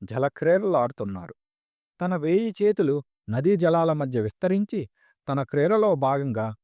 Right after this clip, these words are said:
నదీ ప్రవాహాన్ని ఆపేశారు. ఆయన శక్తికి జలాలే తట్టుకోలేక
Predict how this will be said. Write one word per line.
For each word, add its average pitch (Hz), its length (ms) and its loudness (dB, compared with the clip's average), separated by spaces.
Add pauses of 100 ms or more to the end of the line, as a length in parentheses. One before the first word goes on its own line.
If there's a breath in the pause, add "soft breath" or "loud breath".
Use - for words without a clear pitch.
(120)
నదీ 123 260 0
ప్రవాహాన్ని 170 640 2
ఆపేశారు. 127 600 -4 (800)
ఆయన 143 320 -2
శక్తికి 139 600 -6 (320)
జలాలే 185 500 4
తట్టుకోలేక 190 880 0